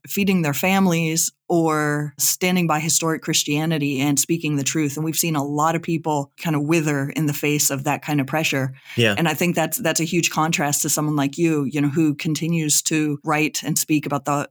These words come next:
Speaker 1: the hard truths on the hard issues,
Speaker 2: Mm-hmm.
Speaker 1: knowing that you don't have any financial dependence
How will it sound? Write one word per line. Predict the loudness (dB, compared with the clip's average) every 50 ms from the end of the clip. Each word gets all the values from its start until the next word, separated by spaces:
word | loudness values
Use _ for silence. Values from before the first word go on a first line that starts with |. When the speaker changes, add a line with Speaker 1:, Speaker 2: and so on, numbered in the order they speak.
| _
Speaker 1:
the | -8 -6 -4
hard | -2 0 0 0 0 0
truths | 0 0 0 0 0 0 0
on | 0 0 0
the | 0
hard | 0 0 0 -2 0 0
issues, | 0 2 2 2 2 2 2 2 2 0 0 0
Speaker 2:
Mm-hmm. | 2 2 2
Speaker 1:
knowing | 4 4 2 2 2 0 0
that | 0 0 -2
you | -2 -4 -2 0 2 4 4 4 2 0 -4 _ _ _ _ _ _ _ _ _ -12 -6 -2
don't | 0 0 0 0 0
have | 0 0 0 0 0 -2 -2 -2
any | 0 2 2 4 4 4 4 2 0 -2 _ _ _
financial | -6 -2 0 0 2 2 0 0 0 -2 -2 -2
dependence | -4 -6 -6 -4 -4 -2 0 0 2 2 0 0 0 0 -2 -2